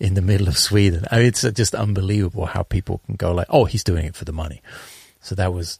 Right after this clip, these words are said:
that was quite hilarious. And then I don't think people quite understood that when I bought an F-Base,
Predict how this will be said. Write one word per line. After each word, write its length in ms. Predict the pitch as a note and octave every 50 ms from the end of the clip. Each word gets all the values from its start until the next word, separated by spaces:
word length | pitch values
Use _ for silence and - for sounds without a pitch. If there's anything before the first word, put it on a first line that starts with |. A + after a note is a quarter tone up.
| _ -
that 180 | - E2+ -
was 80 | F#2+ F#2
quite 360 | - - - - G2+ F#2 -
hilarious. 600 | - F#2 F2 E2+ D#2+ D#2 D2+ D2 D2 - - - _ - - - - - - _ _ _ -
And 220 | - - F#2+ F2+ F2
then 360 | F#2+ F#2 F2+ F2 E2+ F2+ - - -
I 60 | A#2
don't 240 | G#2 A#2 A2 G#2 -
think 180 | G#2+ G2+ -
people 300 | - G2+ - - F#2 - -
quite 340 | - - - G#2+ G#2+ G#2+
understood 540 | - G#2+ G2+ F2+ - - - - F#2+ F2+ E2
that 120 | - F2+ -
when 200 | G2 F#2 F#2 F2+
I 140 | F2+ E2+
bought 320 | E2 - - G#2 F#2+ - F#2+
an 60 | F#2
F-Base, 680 | F#2 F#2 - - - G2 F2 E2 D#2+ - - - -